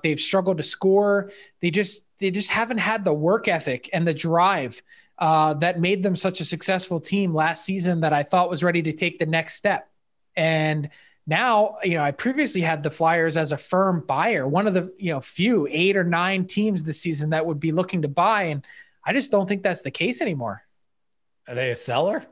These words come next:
Speaker 1: I think they're one of those neutral teams. Like, I don't know what exactly they have to sell off.
Speaker 2: Yeah, no, that's fair. I was looking, like, they don't, they don't have a ton of, uh,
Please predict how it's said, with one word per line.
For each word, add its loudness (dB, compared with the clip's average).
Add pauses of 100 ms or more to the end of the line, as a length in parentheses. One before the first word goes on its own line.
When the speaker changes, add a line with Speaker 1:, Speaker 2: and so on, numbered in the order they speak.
(1080)
Speaker 1:
I -2
think -2
they're 4
one 2
of 0
those 2
neutral 2
teams. -4
Like, -2
I 2
don't 0
know 4
what 2
exactly 0
they 2
have 0
to -4
sell 2
off. 0 (1500)
Speaker 2:
Yeah, -2
no, 0
that's 0
fair. 2
I 2
was -4
looking, -2
like, -2
they 2
don't, -4
they -2
don't -4
have -4
a -2
ton -2
of, -4
uh, 2